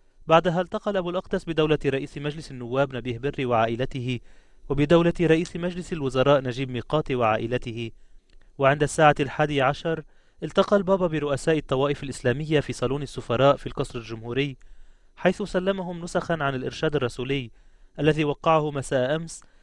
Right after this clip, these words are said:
في بازيليك القديس بولس في حريصة. بعدها قام البابا بغرس أرزة صداقة في حديقة الرؤساء في القصر الجمهوري، ووقع على السجل الذهبي للقصر. وعند الساعة الثانية عشرة ظهرا،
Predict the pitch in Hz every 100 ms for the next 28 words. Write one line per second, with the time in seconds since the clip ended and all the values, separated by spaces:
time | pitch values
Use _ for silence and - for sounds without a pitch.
0 | - - 175 170 180 175 180 180 156 160
1 | - 147 139 - 120 - 117 139 - 104
2 | - - - _ - - _ _ - 135
3 | 135 131 - 139 131 120 143 156 147 147
4 | 160 - 165 170 165 175 - 156 180 180
5 | - 170 165 - - _ 190 170 180 214
6 | 214 202 160 147 143 165 160 156 - 165
7 | - 170 160 160 156 120 107 101 - -
8 | _ - 135 139 - 151 127 123 127 -
9 | 127 165 160 131 127 123 123 113 107 -
10 | - 117 - - _ _ _ 135 131 131
11 | 123 - 147 135 127 - 143 143 135 -
12 | 135 139 - 143 135 143 156 160 147